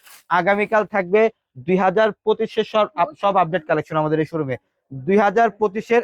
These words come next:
<clears throat> সব আপডেট কালেকশন থাকবে। এবং জিমিচু শাড়ি, যেটা বর্তমানে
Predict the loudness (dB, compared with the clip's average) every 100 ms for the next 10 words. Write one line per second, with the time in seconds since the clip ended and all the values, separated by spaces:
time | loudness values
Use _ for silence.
0 | 0 -4 -2 0 0 0 0 -2 0 0
1 | -2 -6 -6 -4 -2 -2 _ _ _ -4
2 | 0 0 0 -8 -20 -20 _ -20 -4 0
3 | 2 2 0 0 0 2 2 0 2 0
4 | -2 -2 -2